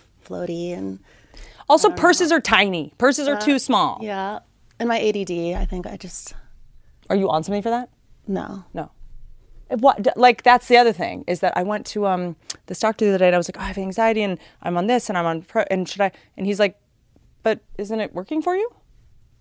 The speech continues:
Speaker 2: He kind of was like, "Aren't some of these things actually, do you wanna solve these problems?" You know?
Speaker 1: Mm-hmm.
Speaker 2: 'Cause you're A D, you're probably like, "I'm doing this business and this," but it's probably part, makes you
Speaker 1: I think it's a superpower.
Speaker 2: Superpower.
Speaker 1: Mm-hmm.
Speaker 2: Turning your, um, at things that are normally pathologized into superpowers. I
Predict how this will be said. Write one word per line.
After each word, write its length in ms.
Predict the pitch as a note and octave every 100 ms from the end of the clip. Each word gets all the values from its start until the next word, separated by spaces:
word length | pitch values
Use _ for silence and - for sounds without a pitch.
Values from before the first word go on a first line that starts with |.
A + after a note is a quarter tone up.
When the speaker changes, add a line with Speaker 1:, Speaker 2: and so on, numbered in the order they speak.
| _
Speaker 2:
He 160 | - A#3
kind 180 | A#3 B3
of 60 |
was 100 | A3+
like, 180 | G#3 G3
"Aren't 160 | A3+ A#3+
some 180 | - B3
of 60 |
these 140 | B3 -
things 260 | A#3+ A3 G#3
actually, 280 | - G3+ D3+
do 160 | C#3
you 60 | F#3+
wanna 180 | F3+ G3+
solve 220 | E3 E3
these 140 | D4 -
problems?" 480 | F4+ - _ - _ - F#3+
You 80 |
know? 180 | G3+ A#3 C#4+ - F#3
Speaker 1:
Mm-hmm. 240 | G3 G3
Speaker 2:
'Cause 140 | G3+
you're 120 | G3 G3+
A 40 |
D, 100 | F#3+
you're 200 | - F3+
probably 200 | F#3 F#3
like, 140 | F3+ D3+
"I'm 120 | D3+
doing 140 | F3+
this 140 | C#4 -
business 320 | E3+ D3+ D#3
and 100 | G3
this," 100 | C4
but 100 | -
it's 140 | F3 -
probably 200 | G3+ F3+
part, 300 | F#3+ F3+ - _ _
makes 300 | E3 E3+ -
you 260 | F#3 E3+ D#3+
Speaker 1:
I 40 |
think 120 | B3+
it's 140 | C#4 G3
a 20 |
superpower. 800 | - G3 G#3 G3 E3+ F#3 - G#3
Speaker 2:
Superpower. 840 | G#3 G#3 G3+ D#3 - - - - - -
Speaker 1:
Mm-hmm. 60 | F3+
Speaker 2:
Turning 320 | F#3 F#3 F#3+
your, 460 | F#3+ F3+ F3 E3+ D#3 - _
um, 180 | E3 E3
at 220 | - - -
things 240 | F#3 F3+
that 100 | F3+
are 60 | E3+
normally 320 | E3 D#3+ D#3
pathologized 600 | D#3 C#3+ C#3 C#3+ C#3+ C3+
into 100 | C#3
superpowers. 580 | C3 C#3 B2 A2 - -
I 100 | -